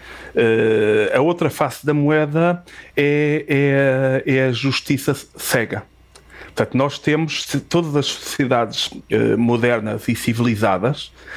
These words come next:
têm essas duas faces. Têm uma face que é a face do desejo, em que desejamos ser objetivos,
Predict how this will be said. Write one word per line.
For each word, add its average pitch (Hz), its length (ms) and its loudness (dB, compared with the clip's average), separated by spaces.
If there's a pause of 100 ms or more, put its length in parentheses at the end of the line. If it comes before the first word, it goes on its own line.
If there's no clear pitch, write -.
(300)
têm 143 280 2
essas 143 240 -2
duas 131 220 0
faces. - 340 -2
Têm 127 200 0
uma 131 200 2
face - 500 -2
que 123 180 0
é - 20 2
a 113 60 -2
face 123 380 -4
do 123 120 0
desejo, 117 560 -2 (540)
em 107 160 2
que 120 140 -2
desejamos 120 760 0
ser 120 300 0
objetivos, 110 1040 -2